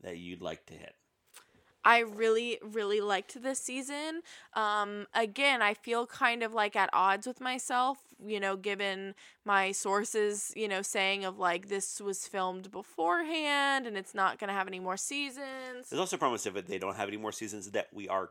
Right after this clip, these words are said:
Speaker 1: going to rewatch it all. I forgot that there was a U K that we, like, gave up on watching. We
Speaker 2: Yeah.
Speaker 1: will get to the bottom of that, too. We will rewatch everything.
Speaker 2: Maybe on, like, Plexi or whatever.
Speaker 1: And that's not what it's called. And we <laughs> will, we will deliver the goods.
Speaker 2: Yeah, like, we will,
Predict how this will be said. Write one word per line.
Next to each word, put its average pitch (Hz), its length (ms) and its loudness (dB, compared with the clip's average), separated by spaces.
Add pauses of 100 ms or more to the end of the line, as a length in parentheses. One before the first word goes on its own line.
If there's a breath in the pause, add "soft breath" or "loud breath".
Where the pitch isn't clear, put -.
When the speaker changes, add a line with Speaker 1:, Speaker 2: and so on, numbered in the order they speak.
(120)
Speaker 1:
going 95 440 -6
to 104 140 -12
rewatch 90 480 -2
it - 60 -14
all. - 100 -4
I 143 60 -2
forgot 180 460 -10
that - 120 -18
there 85 120 -4
was 87 180 -12
a 85 60 -10
U 76 200 -14
K 80 200 -8
that 78 120 -12
we, 82 60 -12
like, 78 220 -12
gave 78 180 -10
up 78 160 -8
on 76 120 -10
watching. 78 320 -16 (280 soft breath)
We 214 140 -4
Speaker 2:
Yeah. 180 240 0
Speaker 1:
will 196 120 -10
get 113 200 -8
to - 80 -10
the 92 120 -2
bottom 98 360 2
of 90 80 -4
that, 92 260 -4
too. 92 200 -6
We 101 100 -10
will 92 220 -8 (140)
rewatch 92 380 -6 (180)
everything. 87 500 -6 (300 soft breath)
Speaker 2:
Maybe 220 220 -4
on, 208 160 2
like, 185 180 -4
Plexi 202 400 -2
or 185 80 -2
whatever. 185 460 -4 (380)
Speaker 1:
And 82 180 -14
that's - 160 -12
not 82 60 -10
what 78 60 -10
it's - 80 -12
called. - 200 -12
And 127 180 4
we 143 220 4
<laughs> - 100 -10
will, 170 300 8 (220)
we 143 100 2
will 113 160 0
deliver 117 480 0
the 110 100 0
goods. 90 640 -4 (280 soft breath)
Speaker 2:
Yeah, 190 220 10
like, 190 180 4
we 247 120 0
will, 233 420 8